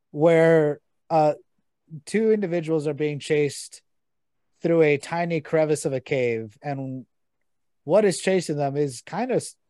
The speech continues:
freaky to look at. It, it was, it was cool. I liked it. But, <clears throat> uh, like I said, if, if you like M. Night Shyamalan movies,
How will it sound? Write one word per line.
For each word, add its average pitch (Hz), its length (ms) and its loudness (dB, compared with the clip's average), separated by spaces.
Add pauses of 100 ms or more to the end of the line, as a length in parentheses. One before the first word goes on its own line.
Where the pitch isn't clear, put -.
(120)
freaky 180 360 -2
to 143 100 -2
look 143 240 -4
at. 110 220 -4
It, 120 100 -16 (100)
it 131 180 -20
was, 160 300 -10
it 190 80 -6
was 170 140 -6
cool. 127 260 -6
I 143 100 -4
liked 135 260 -6
it. - 100 -20 (500)
But, 160 320 4 (260)
<clears throat> - 1700 -20
uh, 160 380 2
like 190 200 -2
I 180 60 0
said, 127 240 -6
if, 123 120 -12
if 160 160 -8
you 202 80 0
like 196 200 0
M. 170 120 -4
Night 131 140 -4
Shyamalan 113 280 -6
movies, 110 460 -10